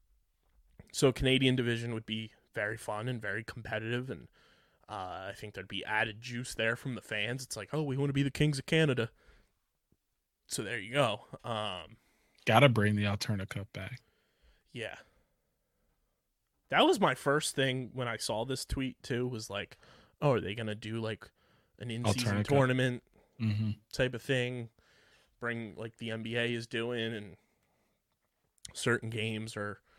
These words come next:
Speaker 1: tournament games or whatever it may be," but then the realignment thing would be great. I, I think it makes sense. You know, I think it makes things easier. It streamlines each division easier, and it makes expansion easier, in my opinion,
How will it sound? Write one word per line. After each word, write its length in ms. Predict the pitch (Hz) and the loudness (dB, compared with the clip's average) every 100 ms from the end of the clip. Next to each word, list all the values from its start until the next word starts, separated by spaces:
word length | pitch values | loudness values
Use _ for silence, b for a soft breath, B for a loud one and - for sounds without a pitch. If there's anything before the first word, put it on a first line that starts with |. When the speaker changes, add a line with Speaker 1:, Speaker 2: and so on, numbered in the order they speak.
| b b b b b b _ | b b b b b b _
Speaker 1:
tournament 440 | - 131 120 113 | -4 0 0 -2
games 340 | 113 113 113 113 | -2 -4 -4 -4
or 60 | |
whatever 260 | 113 110 113 | -2 0 0
it 60 | 90 | -2
may 160 | 110 | -4
be," 240 | 110 113 117 | -4 -4 -6
but 180 | - | -8
then 320 | - 104 98 85 _ | -10 -10 -10 -12 _
the 80 | 107 | -8
realignment 560 | 117 117 117 123 123 | -6 -4 -2 -2 -4
thing 200 | - 135 | -6 -6
would 140 | 135 135 | -4 -6
be 80 | 131 | -8
great. 400 | 139 131 131 - b b b b b b b b b b b _ | -2 0 0 -4 b b b b b b b b b b b _
I, 160 | 127 143 | -2 0
I 140 | 135 | 0
think 160 | 160 190 | 2 4
it 20 | |
makes 220 | 180 170 | 4 4
sense. 600 | - 170 120 - - - B B B | 4 2 2 -2 -2 -2 B B B
You 100 | 117 | -8
know, 200 | 113 123 - | -6 -6 -10
I 100 | 120 | -10
think 200 | 127 123 | -8 -4
it 40 | |
makes 300 | 120 120 - | -2 -2 -2
things 240 | 131 120 | -4 -4
easier. 320 | 127 135 131 131 | -6 -6 -2 -2
It 80 | |
streamlines 720 | 117 - 127 131 127 127 123 120 | -2 -6 -2 0 2 2 0 -4
each 260 | 131 135 - | -8 -6 -6
division 400 | 120 123 131 127 | -2 -2 -2 -4
easier, 500 | 123 131 127 135 135 | -2 -4 -2 0 2
and 120 | 123 | 0
it 80 | 90 | 0
makes 440 | 120 - - - - | -4 -4 -6 -8 -12
expansion 760 | - - - 113 110 131 135 135 | -6 -2 0 0 -2 -2 -2 -2
easier, 520 | 143 143 139 143 147 | 0 0 0 2 2
in 80 | 143 | 2
my 140 | 131 | 0
opinion, 500 | 139 - 147 151 156 | 0 0 0 2 0